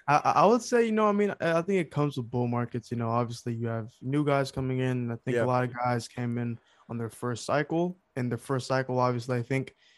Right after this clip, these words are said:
Speaker 1: including myself, you know, you, there's a lot of emotional roller coasters you deal with on the daily in these markets, and you know, obviously, I think, you know, some guys made some, some guys made some mistakes, and, you know, hopefully they can learn from it. But, you know,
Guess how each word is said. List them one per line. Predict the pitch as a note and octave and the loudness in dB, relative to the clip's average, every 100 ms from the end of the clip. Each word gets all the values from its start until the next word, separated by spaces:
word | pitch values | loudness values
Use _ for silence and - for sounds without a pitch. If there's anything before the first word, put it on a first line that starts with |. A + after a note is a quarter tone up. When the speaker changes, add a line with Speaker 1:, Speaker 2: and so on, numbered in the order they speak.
| _ - | _ -12
Speaker 1:
including | C3+ C#3 C3 | -4 0 0
myself, | B2+ A#2 D3+ D3 | 0 0 0 0
you | C3+ | 0
know, | C3 | 0
you, | C3 E3+ | 0 -2
there's | C3 B2+ | -4 0
a | |
lot | B2+ | 0
of | B2+ | 0
emotional | A#2+ B2+ B2 C3 A#2 | 0 0 -2 -4 -4
roller | B2 B2 | -2 -4
coasters | C3+ B2 B2+ | -4 -6 -6
you | B2 | -6
deal | A2 A#2+ | -4 -2
with | A#2+ C3 C3 - | 0 0 -2 -8
on | |
the | B2 | -6
daily | A2+ B2 C3+ C#3 C3+ | -4 -2 0 0 -2
in | B2+ | -2
these | B2 | 0
markets, | B2+ B2+ D3 - - - | 0 0 -4 -6 -10 -6
and | B2 B2 A#2 _ _ _ _ - | -2 -2 -6 _ _ _ _ -6
you | |
know, | B2 A#2+ | -2 2
obviously, | B2+ B2+ B2+ C3 | 2 0 -4 -2
I | B2+ | -2
think, | A#2 C3 B2 | -2 -4 -4
you | B2 | -2
know, | A#2+ A#2 A#2 - _ _ _ - | -2 -2 -4 -10 _ _ _ -10
some | A3+ A3+ | -6 0
guys | A3 F3 | 2 2
made | F3 | 0
some, | - D3+ C#3+ D#3 - | -4 -8 -6 -8 -6
some | - F3+ | -6 0
guys | D#3 D#3 C3 | 4 4 2
made | C3 C3 | 0 0
some | C3 B2 | -2 -6
mistakes, | A2+ - B2 B2 - - - | -6 -4 -4 -6 -12 -16 -10
and, | B2 B2 | -6 -4
you | |
know, | B2 A#2+ | -4 -4
hopefully | B2+ C3+ B2+ | -4 -4 -6
they | B2 | -6
can | A#2 | -6
learn | A#2 A#2+ A#2+ | -4 -4 -6
from | - B2 | -6 -8
it. | B2 | -6
But, | C3 | -4
you | C3 | -4
know, | B2+ B2+ B2 | -2 -2 -4